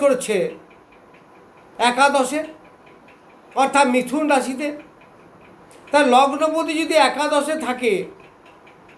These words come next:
তাহলে অবশ্যই শুভ ফলদাতা হবে, শরীর স্বাস্থ্য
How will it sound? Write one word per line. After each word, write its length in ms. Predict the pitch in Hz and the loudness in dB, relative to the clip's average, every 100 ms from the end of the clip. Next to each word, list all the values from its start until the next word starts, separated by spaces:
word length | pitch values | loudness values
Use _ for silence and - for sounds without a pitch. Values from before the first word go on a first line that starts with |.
| - - - - - - | -20 -20 -20 -20 -20 -10
তাহলে 200 | - 262 254 | 2 4 6
অবশ্যই 440 | 226 254 254 311 311 - | 6 2 2 0 -2 -4
শুভ 160 | 277 262 185 | 0 0 0
ফলদাতা 440 | 233 226 226 226 196 | -2 0 -2 0 -2
হবে, 200 | 190 175 151 - - - - _ - - | -2 -4 -6 -12 -20 -20 -20 _ -20 -20
শরীর 320 | - 254 277 - | -2 0 2 2
স্বাস্থ্য 300 | 269 254 285 | 0 2 2